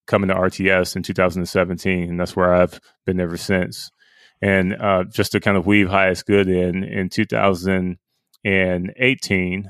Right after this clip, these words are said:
uh, several months after I got the job at R T S, I, I really wanted to, um, expose myself to, uh, diverse ministries, I guess, and diverse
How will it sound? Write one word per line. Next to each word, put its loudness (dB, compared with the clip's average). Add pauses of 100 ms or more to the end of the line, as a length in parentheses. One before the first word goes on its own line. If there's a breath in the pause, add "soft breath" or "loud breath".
uh, -2
several 0
months 0
after -2
I 0
got -2
the -6
job 2
at -4
R -4
T -4
S, -2 (460)
I, 2
I -4
really 4
wanted 0
to, -2 (220)
um, -4 (880)
expose 2
myself 2
to, -2 (380)
uh, -2 (120)
diverse 0 (240)
ministries, 0
I -2
guess, 2
and -2
diverse 0